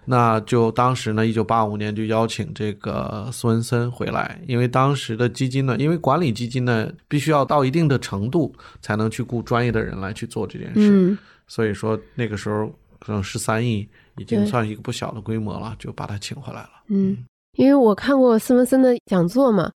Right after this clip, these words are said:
Speaker 2: 他就说他一开始刚回到耶鲁，得知自己需要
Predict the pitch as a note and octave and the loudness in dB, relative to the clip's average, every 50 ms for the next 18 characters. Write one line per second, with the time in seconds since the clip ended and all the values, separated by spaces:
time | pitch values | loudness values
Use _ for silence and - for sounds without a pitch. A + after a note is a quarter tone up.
0 | _ _ _ _ - C4 C4 C4+ C4+ B3 - B3+ A#3+ A#3+ A#3+ - A#3+ B3+ B3 B3 | _ _ _ _ 0 4 4 6 6 4 4 2 2 2 2 2 2 2 2 0
1 | - _ - C4 - - A#3 B3 A#3 - F#3 F3 - G#3 A3 G#3+ - F#3 E3+ F#3 | -2 _ -2 -2 0 2 2 2 2 2 0 2 2 2 2 2 2 4 4 4
2 | G3 G3+ G3+ G3+ G#3 G#3 G3 F3 D3+ C#3 - F3+ F#3+ G3 A3 A#3+ A#3 - - D4+ | 4 4 6 6 6 6 4 4 4 4 4 4 4 4 4 2 2 4 2 2
3 | C#4 A3 - D3 C#3 - - - - A3+ A#3 A3 G3+ E3+ D3+ | 2 4 2 0 0 0 -4 -4 2 2 4 4 4 2 2